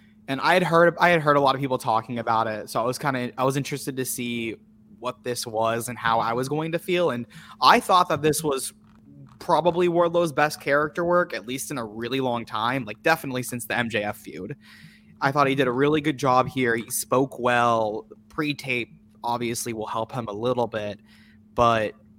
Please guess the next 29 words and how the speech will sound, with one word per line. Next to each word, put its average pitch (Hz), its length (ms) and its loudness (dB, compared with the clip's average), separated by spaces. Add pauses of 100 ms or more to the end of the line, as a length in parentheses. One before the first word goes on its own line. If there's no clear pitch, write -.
(140)
I 135 80 -12
think 123 220 -10
he 131 340 -6
did 127 160 -2
a 131 60 0
really 139 300 2
good 139 160 -4
job 135 340 0
of 123 160 -4
telling 131 440 -6
the 127 80 -6
story, 123 680 0
and 110 320 -6 (300)
the 139 160 2
ending 135 480 2
where 120 200 2
he 113 440 -10 (600)
was 123 500 -6 (240)
speaking 131 560 -4
to - 140 -8
Joe 120 460 2
directly 117 440 -4
into 113 120 -8
the 110 100 -10
camera, 117 440 -6
I 117 60 -2
thought 110 260 -2
really 113 220 -8
worked. 110 460 -8